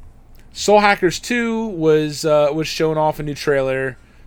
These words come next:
that shows the English, uh, voice cast, and, um, yeah, I don't know. I never played the first one. So the first one was on three D S. Second one was announced, and, uh, yeah,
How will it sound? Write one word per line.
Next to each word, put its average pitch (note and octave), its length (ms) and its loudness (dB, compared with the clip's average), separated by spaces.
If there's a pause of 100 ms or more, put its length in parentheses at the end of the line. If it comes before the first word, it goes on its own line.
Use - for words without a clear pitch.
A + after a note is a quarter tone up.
that B2+ 100 -4
shows C#3 240 0
the C#3+ 120 -6
English, C3+ 400 -4
uh, B2 240 0
voice C#3 260 -2
cast, C#3 600 0 (440)
and, A#2 1040 -4
um, G#2 800 -8 (460)
yeah, F#2+ 280 -18 (120)
I A2+ 80 -16
don't G#2 100 -12
know. G2+ 60 -12
I G#2 60 -12
never A2 180 -10
played G#2+ 160 -12
the G#2 60 -18
first - 260 -16
one. F#2+ 200 -20
So - 120 -14
the G#2+ 80 -14
first B2+ 160 -8
one B2 60 -10
was A2+ 100 -10
on A2 100 -10
three A#2 180 -8
D A2+ 120 -6
S. - 320 -6 (320)
Second A#2+ 380 -8
one A2+ 200 -10
was G#2+ 140 -12
announced, G#2 680 -12
and, G2+ 420 -16
uh, G2+ 520 -12 (240)
yeah, C3+ 220 -8